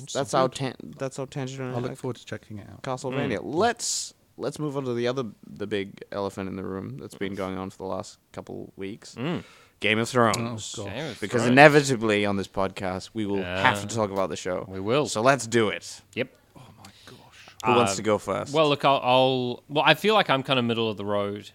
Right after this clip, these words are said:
Speaker 2: here. Uh,
Speaker 1: All right.
Speaker 2: Neil, what are your thoughts so far? Are you enjoying the season?
Speaker 3: Uh, yeah, and I, only the, the main reason I'm loving it is 'cause, um, for the first time in the whole of the show,
Speaker 1: Don't know
Speaker 3: I,
Speaker 1: what's
Speaker 3: I
Speaker 1: happening.
Speaker 3: haven't got a clue what's happening.
Speaker 2: Ah,
Speaker 3: Um, in
Speaker 2: yes.
Speaker 3: fact, I, the first series was like that 'cause I,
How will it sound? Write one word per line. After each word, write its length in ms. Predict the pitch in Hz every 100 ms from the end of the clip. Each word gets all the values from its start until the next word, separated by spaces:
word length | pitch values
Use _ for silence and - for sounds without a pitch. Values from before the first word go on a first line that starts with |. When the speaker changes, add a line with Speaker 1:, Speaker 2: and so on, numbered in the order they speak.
| _ _
Speaker 2:
here. 380 | 101 95 104 117 _ -
Uh, 60 |
Speaker 1:
All 60 | 101
right. 200 | 107 107
Speaker 2:
Neil, 160 | 110 123
what 100 | 117
are 20 |
your 100 | 117
thoughts 260 | - 127 -
so 160 | 123
far? 160 | - 123
Are 60 | 135
you 120 | 127
enjoying 320 | 113 127 123
the 60 | 117
season? 520 | 131 123 143 190 196 _ _ - _ _ _
Speaker 3:
Uh, 480 | 135 131 127 127 123 -
yeah, 420 | 135 147 151 107 -
and 120 | 113
I, 80 | 110
only 220 | 127 139 139
the, 180 | - 110 113 -
the 200 | 101 101
main 180 | 113 120
reason 220 | 95 95
I'm 180 | 95 92
loving 280 | 98 110 92
it 120 | 90
is 140 | 101
'cause, 260 | - 95 -
um, 380 | 92 90 87 92 _ _ _ _ _ _ _ _ _ -
for 100 | -
the 80 | 101
first 300 | - 117 -
time 340 | - 104 98
in 120 | 95 90
the 60 |
whole 340 | 90 110 101 87
of 120 | 92
the 60 | -
show, 360 | - 104 98 92
Speaker 1:
Don't 120 | 101
know 60 |
Speaker 3:
I, 40 | 107
Speaker 1:
what's 120 | 92
Speaker 3:
I 40 | 98
Speaker 1:
happening. 140 | 110
Speaker 3:
haven't 200 | 127 117
got 160 | 101 101
a 40 |
clue 220 | 110 107 101
what's 140 | 95
happening. 360 | 110 - - 98 -
Speaker 2:
Ah, 640 | 95 98 98 98 90 85 110
Speaker 3:
Um, 140 | 104
in 60 | -
Speaker 2:
yes. 100 | 131
Speaker 3:
fact, 180 | 156 139
I, 140 | 135
the 260 | 120 - 123
first 320 | - 170 -
series 320 | 127 117 110
was 140 | 107 107
like 100 | 104
that 160 | 101
'cause 100 | 113
I, 180 | 113 110